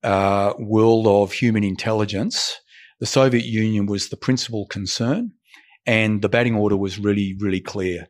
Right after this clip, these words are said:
It was, you know, in my world, C I A, Brits, Australia, I would argue, maybe arguably ourselves and the Canadians.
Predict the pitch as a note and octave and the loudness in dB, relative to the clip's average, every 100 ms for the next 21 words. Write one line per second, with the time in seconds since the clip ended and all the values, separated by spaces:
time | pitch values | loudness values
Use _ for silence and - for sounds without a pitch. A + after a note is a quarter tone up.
0 | _ - G2+ A2 F#2 F#2 - - F#2+ G2 | _ -6 -4 0 -2 -2 -8 -6 -2 -2
1 | B2 G2+ A2 A2+ A#2 C#3 - - A#2+ G#2+ | -2 0 2 4 4 4 2 2 4 6
2 | G#2+ A2 A2+ A#2+ A#2+ A2+ A#2 - - - | 6 4 2 -2 -2 0 0 -2 -6 -10
3 | _ - A2+ A#2+ G#2+ G#2+ A#2 - _ _ | _ -10 -2 4 4 4 2 -2 _ _
4 | _ _ G#2+ G2+ G2+ G#2+ C3+ A3+ - _ | _ _ 0 2 2 2 0 -6 -10 _
5 | _ _ - - _ _ - G#2+ G#2 G2+ | _ _ -20 -20 _ _ -2 0 4 4
6 | G#2+ G#2+ G2+ G2+ A2 B2+ G2 A2+ G#2 F#2+ | 2 0 -2 0 0 -2 -2 -2 -4 -6
7 | G2 G#2 G2 F#2 F2 - | -8 -8 -10 -12 -16 -20